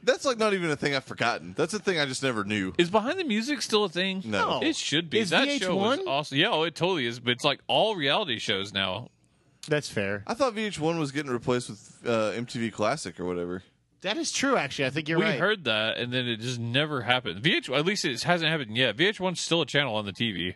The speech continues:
Speaker 3: I mean,
Speaker 2: I
Speaker 3: M T V
Speaker 2: found it the
Speaker 3: Classic
Speaker 2: other day.
Speaker 3: has
Speaker 2: I was
Speaker 3: to
Speaker 2: like,
Speaker 3: be
Speaker 2: "Holy shit!"
Speaker 1: Is Pop-Up Video still on?
Speaker 2: No.
Speaker 1: Oh.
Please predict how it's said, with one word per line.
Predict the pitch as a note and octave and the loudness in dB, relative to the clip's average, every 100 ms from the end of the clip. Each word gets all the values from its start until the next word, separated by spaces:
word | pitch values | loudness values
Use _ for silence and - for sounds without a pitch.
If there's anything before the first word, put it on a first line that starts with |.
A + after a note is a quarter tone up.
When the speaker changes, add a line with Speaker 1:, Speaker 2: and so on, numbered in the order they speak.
| - | -6
Speaker 3:
I | |
mean, | F#3 A#3 | -4 2
Speaker 2:
I | |
Speaker 3:
M | D4+ | 4
T | E3+ | 4
V | |
Speaker 2:
found | G#3+ E3 G3+ | 4 4 4
it | F3 | 2
the | D#3 | 2
Speaker 3:
Classic | |
Speaker 2:
other | C3+ C3 | 2 2
day. | |
Speaker 3:
has | B2+ | 2
Speaker 2:
I | C#3+ | 2
was | |
Speaker 3:
to | C#3+ | 0
Speaker 2:
like, | C#3+ | 0
Speaker 3:
be | |
Speaker 2:
"Holy | C3+ B2+ - | 2 2 0
shit!" | - F4 D#4 - | -2 0 0 0
Speaker 1:
Is | C#3+ - | -6 -2
Pop-Up | F#3+ F#3+ F#3 | 0 0 -2
Video | C3 C#3 F3 | 0 0 0
still | G3+ A3 A3 | -2 -2 0
on? | A#3 C#4 | -2 -2
Speaker 2:
No. | B2 C3+ C3+ D3+ B2 | 0 2 2 0 -2
Speaker 1:
Oh. | A2 G#2+ G2+ G2 F#2 | 0 2 2 0 -4